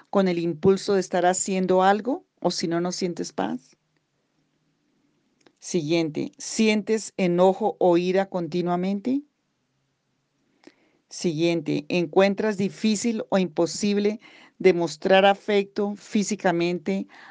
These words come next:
amar o recibir amor? Siguiente, treinta y dos o treinta y uno. ¿Comes compulsivamente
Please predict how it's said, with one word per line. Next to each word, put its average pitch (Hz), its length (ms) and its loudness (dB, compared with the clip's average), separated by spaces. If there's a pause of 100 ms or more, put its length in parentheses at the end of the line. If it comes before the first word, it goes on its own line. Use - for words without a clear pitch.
amar 175 460 2
o 185 80 0
recibir 165 500 -2
amor? 202 340 -2 (2750)
Siguiente, 175 960 -2
treinta 160 340 -2
y 156 60 0
dos 165 220 0
o - 80 -6
treinta 160 340 -4
y 147 80 -4
uno. 185 260 -4 (440)
¿Comes 233 420 4
compulsivamente 196 1300 -2